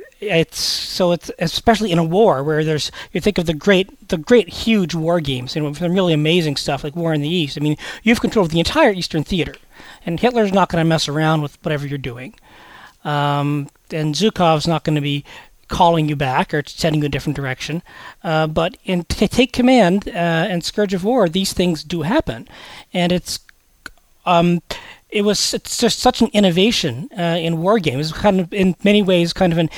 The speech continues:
A I arbitrated German Kriegsspiel type thing, where, you know, you have a referee say, "Okay, now you gotta do this. H-, how are you gonna get there?" And you're just given your objectives, and you have to figure out how,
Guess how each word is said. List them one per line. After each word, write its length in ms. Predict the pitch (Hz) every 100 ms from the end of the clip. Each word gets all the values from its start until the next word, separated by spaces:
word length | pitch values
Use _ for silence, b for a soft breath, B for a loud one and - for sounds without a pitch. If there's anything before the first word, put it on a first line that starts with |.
| B B B _ _ 175
A 260 | 196 202
I 260 | 180 180 196 -
arbitrated 760 | 185 175 - 185 165 160 143
German 340 | 143 185 175 160
Kriegsspiel 800 | - 202 185 - 156 139 120 - B B
type 220 | - 165 131
thing, 380 | - 135 127 - B B -
where, 380 | 156 151 147
you 280 | 165 190 196 - 175
know, 80 |
you 100 | 170
have 100 | 170
a 40 | 165
referee 440 | 170 190 180 208
say, 140 | - 175
"Okay, 180 | - 185
now 120 | 185
you 80 | 196
gotta 140 | 196
do 140 | 202
this. 480 | 214 226 208 - - -
H-, 300 | - - 156
how 120 | 175
are 80 | 196
you 60 |
gonna 160 | 202 202
get 200 | 226 240
there?" 280 | 170 151 175 B B B B -
And 220 | 165 165
you're 80 | 160
just 180 | 185 -
given 180 | 185 185
your 120 | 180
objectives, 640 | 165 220 - - 143 -
and 360 | - 160 156 160
you 60 |
have 100 | 185
to 80 | -
figure 280 | 160 175 175
out 60 | 156
how, 280 | - 165